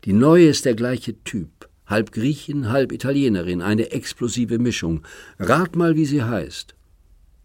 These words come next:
Venus. Falsch. Aphrodite. Die Griechen haben gesiegt. Und du nennst sie Afro? Rate noch mal. Nein, das rätst du nie.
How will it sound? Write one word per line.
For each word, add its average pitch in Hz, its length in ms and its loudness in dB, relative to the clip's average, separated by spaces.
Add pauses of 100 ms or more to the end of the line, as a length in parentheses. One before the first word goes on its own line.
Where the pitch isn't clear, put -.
(120)
Venus. 120 480 0 (420)
Falsch. - 800 -8 (440)
Aphrodite. 120 1080 -2 (920)
Die 151 100 0
Griechen 165 420 4
haben 127 240 0
gesiegt. 131 640 0 (600)
Und 127 240 6
du 123 120 4
nennst 110 400 6
sie 117 160 0
Afro? 143 640 0 (680)
Rate 135 400 0
noch 90 240 -2
mal. 78 200 -6
Nein, 92 380 0 (300)
das 82 180 -2
rätst 101 380 2
du 92 80 -2
nie. 120 400 0